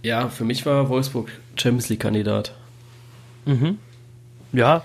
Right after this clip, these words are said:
Speaker 2: auch gut möglich, ja.
Speaker 1: Ich muss
Speaker 2: Es ist
Speaker 1: leider sagen, dass sie mich sehr enttäuscht haben gegen Halle. Ähm,
Speaker 2: Ja.
Speaker 1: ich hatte ihnen deutlich mehr Ambitionen mitgegeben und vielleicht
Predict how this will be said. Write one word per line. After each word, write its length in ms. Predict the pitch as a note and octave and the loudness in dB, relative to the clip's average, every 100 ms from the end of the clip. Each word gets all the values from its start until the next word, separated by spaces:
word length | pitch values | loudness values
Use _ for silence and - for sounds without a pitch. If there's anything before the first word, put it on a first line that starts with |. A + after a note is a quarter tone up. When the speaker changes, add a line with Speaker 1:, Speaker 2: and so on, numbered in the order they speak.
| - - | -6 -10
Speaker 2:
auch 280 | - D3+ - | 0 0 0
gut 220 | D#3+ D3 | 0 2
möglich, 440 | C3+ B2 A2+ G#2+ - | 2 0 -4 -6 0
ja. 60 | |
Speaker 1:
Ich 240 | B2+ C3 - | 0 0 4
muss 200 | C3 D#3 | 4 4
Speaker 2:
Es 40 | D3 | 4
ist 40 | |
Speaker 1:
leider 260 | C#3 C#3 C3+ | 6 6 6
sagen, 280 | C3 D3+ | 6 6
dass 160 | C#3 C3+ | 4 4
sie 40 | |
mich 180 | C#3 C3+ | 4 4
sehr 160 | C3+ C#3 | 6 6
enttäuscht 400 | C#3 C#3 C#3 - | 6 4 0 4
haben 160 | C#3 B2+ | 6 6
gegen 240 | B2+ A2 | 6 4
Halle. 260 | C3 E3+ A3 - - - - - - - - - - | 4 4 2 -4 -20 -20 -20 -20 -20 -20 -20 -18 -6
Ähm, 260 | A2 B2 B2 | 0 2 2
Speaker 2:
Ja. 100 | G#2+ | 0
Speaker 1:
ich 200 | - - | -2 -2
hatte 180 | C3+ | 0
ihnen 320 | C#3 B2+ B2 A#2 | 2 2 2 2
deutlich 340 | B2 B2 A#2+ | 2 2 2
mehr 220 | B2+ B2 | 2 4
Ambitionen 500 | B2+ B2 - B2+ A#2 | 4 2 2 2 4
mitgegeben 640 | A#2+ C3+ C#3+ C3 C#3+ D3 | 2 0 -2 2 2 2
und 160 | C3 A#2 | 0 0
vielleicht 520 | B2+ A#2 C3 C#3 C3+ | 0 2 4 4 2